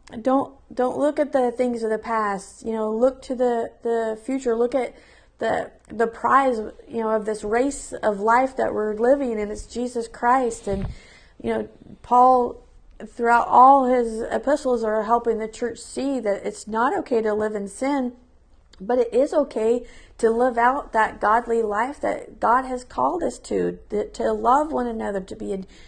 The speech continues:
unity as a church, to, to abound in faith, to, uh, have a life full of thanksgiving. And, you know, all,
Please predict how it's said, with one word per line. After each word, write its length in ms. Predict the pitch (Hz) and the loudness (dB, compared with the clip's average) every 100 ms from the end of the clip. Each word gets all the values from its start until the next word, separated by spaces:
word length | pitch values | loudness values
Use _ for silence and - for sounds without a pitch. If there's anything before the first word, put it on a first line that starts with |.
| - | -16
unity 440 | 220 254 294 - 254 | -4 -2 -2 -4 -2
as 140 | 220 | -2
a 80 | 190 | -4
church, 460 | - 269 262 - - | -4 -2 -2 -4 -10
to, 300 | 208 196 196 - - - - - | -4 -4 -6 -14 -20 -20 -16 -6
to 560 | 226 208 208 202 208 - | -2 0 -2 -4 -6 -6
abound 540 | 208 190 226 269 277 254 | -6 2 4 6 4 0
in 160 | 233 | -2
faith, 600 | - 254 262 240 226 - | -2 4 4 4 0 -8
to, 340 | - 214 208 196 - - - _ - | -8 -4 -4 -6 -12 -20 -20 _ -8
uh, 440 | 214 208 202 202 - | -4 -2 -2 -4 -8
have 480 | - 233 254 226 - - - _ _ _ - | -2 2 2 0 -16 -20 -20 _ _ _ -14
a 180 | 214 240 | 0 2
life 340 | 202 214 269 269 | 4 4 4 2
full 240 | 262 262 | 0 0
of 120 | 240 | -2
thanksgiving. 1040 | - 233 220 - 233 262 220 185 185 202 - | -2 -4 -4 -4 -2 0 -2 -4 -6 -8 -10
And, 640 | 208 208 202 190 - 226 - _ _ _ _ _ | -6 -4 -4 -8 -12 -20 -20 _ _ _ _ _
you 120 | 220 | -8
know, 180 | 214 214 | -6 -4
all, 440 | 214 247 277 - | 2 4 2 -2